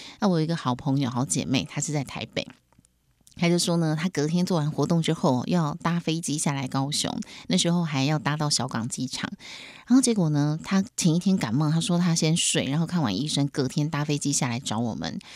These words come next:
就隔天呢，她吃完感冒药之后啊，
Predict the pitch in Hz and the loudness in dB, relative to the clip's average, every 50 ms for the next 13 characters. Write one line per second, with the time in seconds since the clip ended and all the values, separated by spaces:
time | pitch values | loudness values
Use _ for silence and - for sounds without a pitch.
0 | - - - - - - - 320 311 - - 170 170 - 202 196 185 180 175 185 | -18 -18 -18 -20 -16 -6 -2 -2 0 2 2 0 2 4 4 6 6 4 2 2
1 | 190 185 - - - 180 170 143 139 - 120 123 147 160 151 - - - - _ | 0 -2 0 2 2 2 2 2 2 2 0 2 2 2 0 -2 -6 -20 -14 _
2 | - - 170 135 - - - 156 160 - - 165 - - - - | 0 2 2 2 4 4 4 4 4 4 4 2 2 2 0 -6